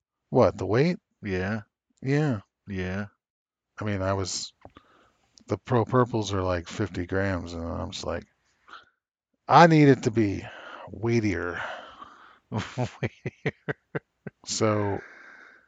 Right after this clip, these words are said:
Speaker 1: that's why, that's why I've been steadily increasing it until, in that direction. And now I'm rocking some Zelio V twos that are tactile and sixty-seven grams.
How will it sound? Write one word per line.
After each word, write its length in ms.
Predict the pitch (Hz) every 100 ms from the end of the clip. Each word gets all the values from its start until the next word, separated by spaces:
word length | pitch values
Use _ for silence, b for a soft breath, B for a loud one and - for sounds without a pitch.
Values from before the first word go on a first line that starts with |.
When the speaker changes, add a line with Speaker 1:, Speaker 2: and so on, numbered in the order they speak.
| _ B B B B _ _ -
Speaker 1:
that's 220 | 110 -
why, 300 | 107 104 101 -
that's 260 | 107 95
why 240 | 120 107 104
I've 160 | 107 104
been 180 | 101
steadily 440 | 98 - 123 107 104
increasing 520 | 98 - 104 - 95
it 180 | 92 - -
until, 480 | 92 - 98 92
in 120 | 87 95
that 220 | 92 -
direction. 600 | 101 92 92 - 90 90 _ _ _ _ _ _ _ _ _ _
And 140 | - 98
now 240 | 107 104
I'm 240 | 95 92 104
rocking 680 | 95 92 - 95 92 90
some 300 | 90 101 95
Zelio 720 | 92 90 98 98 95 95 92 90
V 200 | 101 92
twos 600 | - 104 98 92 92 98 - _ b b b b b b -
that 140 | 92
are 140 | 90 87
tactile 800 | - 95 - 107 90 87 87 - _ -
and 420 | 98 90 87 87 - -
sixty-seven 720 | - 104 - 90 - 92 92
grams. 520 | 90 90 90 92 -